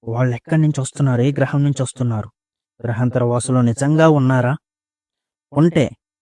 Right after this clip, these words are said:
వాళ్ళు భూమి మీదకి వస్తున్నారా యూఎఫ్ఓ ద్వారా? యూఎఫ్ఓ అంటే ఏంటి? అసలు యూఎఫ్ఓలు భూమి మీదకి వచ్చి వెళ్తున్నాయా? భూగ్రహం మీద ఉంటున్నాయా?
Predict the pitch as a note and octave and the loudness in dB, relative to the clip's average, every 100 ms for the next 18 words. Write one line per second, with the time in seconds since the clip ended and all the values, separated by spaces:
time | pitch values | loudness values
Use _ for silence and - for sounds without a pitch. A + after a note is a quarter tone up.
0 | _ _ B2 C3 C#3+ B2 D3 F3 E3+ D#3 | _ _ -2 0 0 2 2 4 2 2
1 | C3+ - D#3+ C#3+ B2+ C#3 - B2 C3+ D3 | -2 0 0 2 0 -4 -6 -2 2 2
2 | - C#3 C3 B2 C#3 - _ _ _ _ | 2 0 2 0 -2 -8 _ _ _ _
3 | _ _ _ C3+ D#3 F3 - E3+ D3+ D3 | _ _ _ 0 4 4 4 2 2 0
4 | C#3 C#3+ C#3 G#2 - - - - _ _ | 0 0 -2 -6 -8 -16 -16 -20 _ _
5 | B2+ C3 C#3 D3+ F#3 F3 F3+ C#3 A2+ - | -8 -2 2 6 6 4 4 2 2 -6
6 | _ _ _ _ _ B2+ D#3 E3+ E3+ C3 | _ _ _ _ _ 0 2 2 0 0
7 | C3 - C#3+ C3 D3+ D#3 B2+ B2 - _ | -2 0 0 2 0 0 2 0 -4 _
8 | _ _ _ _ _ D3+ F3+ F#3 D3+ D#3 | _ _ _ _ _ 4 6 6 4 0
9 | D#3 D#3 D3+ C#3 C3 C#3 D#3+ C#3 A#2+ | 0 2 2 2 2 2 2 2 0